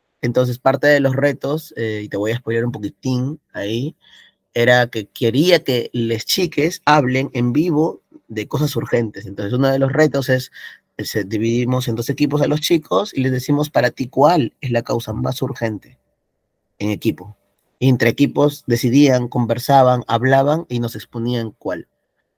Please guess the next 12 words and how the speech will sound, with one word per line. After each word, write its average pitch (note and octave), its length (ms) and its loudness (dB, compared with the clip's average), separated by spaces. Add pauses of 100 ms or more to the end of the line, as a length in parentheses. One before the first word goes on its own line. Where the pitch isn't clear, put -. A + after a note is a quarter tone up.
(140)
Entonces, A#2+ 680 -2
si C#3+ 100 0
bien D#3 240 6
nosotros D3+ 440 2
sabíamos C3 420 2
de A#2+ 100 -4
qué C3 160 0
hablar B2 340 0
y B2 60 -4
qué A#2+ 100 -4
queríamos A#2+ 440 -4
hablar, A#2 320 -4